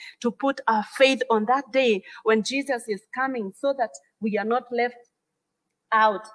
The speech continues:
so that we are not like the virgins who ran out of fuel when the groom was just about to come. So I want us to pray and ask the Lord to keep our eyes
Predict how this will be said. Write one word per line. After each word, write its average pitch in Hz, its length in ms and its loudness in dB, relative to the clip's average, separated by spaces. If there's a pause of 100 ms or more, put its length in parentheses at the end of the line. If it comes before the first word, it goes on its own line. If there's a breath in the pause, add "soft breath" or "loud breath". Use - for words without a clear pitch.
so 254 100 2
that 233 200 0 (100)
we 208 120 -6
are 208 60 -6
not 247 240 -4
like 202 240 -6
the 208 180 -6
virgins 220 540 0 (280 soft breath)
who 254 380 -4 (240)
ran 262 300 0
out 247 240 2
of 220 120 -2 (100)
fuel 233 400 -2 (220)
when 190 260 -6
the 196 180 -6
groom 247 460 -4
was 190 140 -8 (100)
just 214 220 -6 (160)
about 185 300 -8 (140)
to 175 80 -20 (120)
come. 175 280 -10 (3250)
So - 160 -6
I - 20 0
want 381 240 0
us 269 160 -6
to 220 160 -4
pray 190 580 -2
and 220 220 -4
ask 262 320 -4
the 220 80 -4
Lord 226 340 0 (640)
to 233 120 -6
keep - 300 -12
our 214 280 2
eyes 214 460 -6